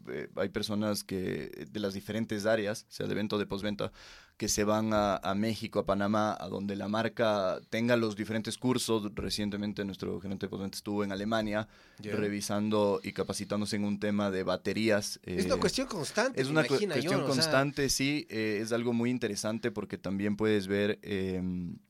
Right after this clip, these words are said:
Speaker 1: puedes ver diferentes, eh, no sé, diferentes, no solo mercados, eh, entender un poco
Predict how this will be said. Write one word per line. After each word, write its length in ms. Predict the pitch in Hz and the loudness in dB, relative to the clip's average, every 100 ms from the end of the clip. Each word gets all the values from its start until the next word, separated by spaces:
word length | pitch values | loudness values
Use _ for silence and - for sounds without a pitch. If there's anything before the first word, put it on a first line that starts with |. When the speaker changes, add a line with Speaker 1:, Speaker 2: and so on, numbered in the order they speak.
| _ _ _ - - | _ _ _ -16 -2
Speaker 1:
puedes 280 | 110 110 | 0 0
ver 180 | 101 107 | 0 0
diferentes, 880 | 110 104 98 104 104 120 107 98 - - - - - _ - | 0 -2 -2 -2 2 4 4 4 0 -14 -20 -20 -20 _ -6
eh, 500 | 110 104 95 73 58 - | 0 0 0 -6 -12 -10
no 160 | 120 123 | -6 -2
sé, 160 | 131 | -2
diferentes, 560 | 104 113 123 123 131 117 _ _ | -2 -2 -2 0 -2 -4 _ _
no 200 | 143 151 | -4 -2
solo 240 | 147 160 165 | 4 6 6
mercados, 760 | 139 117 147 151 151 147 123 - | 2 2 8 10 10 6 0 -6
eh, 260 | 113 113 107 | -2 -2 0
entender 480 | 123 - 127 139 147 | -2 0 2 4 4
un 120 | 143 | 4
poco 520 | 143 139 139 147 143 | 4 4 6 4 4